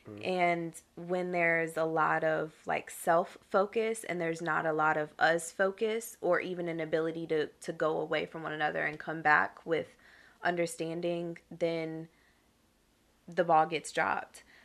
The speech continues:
Speaker 2: I
Speaker 1: Mm.
Speaker 2: mean, relationships take maintenance.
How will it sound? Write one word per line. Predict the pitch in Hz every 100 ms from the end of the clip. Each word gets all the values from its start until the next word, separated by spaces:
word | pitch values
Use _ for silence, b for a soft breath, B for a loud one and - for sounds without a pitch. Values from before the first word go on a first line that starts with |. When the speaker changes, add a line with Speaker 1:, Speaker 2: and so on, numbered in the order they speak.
| b
Speaker 2:
I |
Speaker 1:
Mm. |
Speaker 2:
mean, | 185 185 170 -
relationships | 185 196 226 262 - 180 - - - - _ _ b b b b b b
take | - 175 165 - - _ _ _ _ _ _ _ _ _ _
maintenance. | 185 180 214 117 90 -